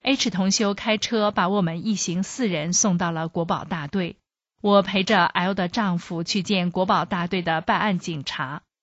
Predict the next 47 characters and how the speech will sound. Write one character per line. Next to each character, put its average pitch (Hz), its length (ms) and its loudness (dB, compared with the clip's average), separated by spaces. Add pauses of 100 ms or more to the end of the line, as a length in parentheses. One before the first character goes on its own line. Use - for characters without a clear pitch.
(120)
结 220 160 4
果 180 220 4
他 185 200 0
不 170 160 -4
在， 180 320 2 (180)
说 220 180 4
是 208 300 4
去 196 300 2
高 - 180 2
考 165 260 0
考 175 240 -2
场 151 300 -2
维 160 140 -2
持 180 160 -2
秩 190 240 0
序 165 220 -2
了。 139 220 -8 (400)
门 196 180 8
卫 214 200 6
给 180 180 0
了 185 120 2
我 202 140 2
们 160 240 -2
他 196 160 0
的 196 120 2
电 196 200 0
话 185 160 0
号 196 240 0
码， 175 280 -2 (440)
他 196 240 4
接 196 240 2
我 185 120 2
们 156 120 -4
的 175 120 -2
电 185 220 0
话 185 220 -2
时 175 340 -2 (160)
态 233 220 0
度 202 180 2
很 170 260 -4
不 233 120 -2
好， - 320 -6 (240)
说 208 160 0
他 196 220 4
在 190 240 0
某 170 220 0
地， 208 320 -2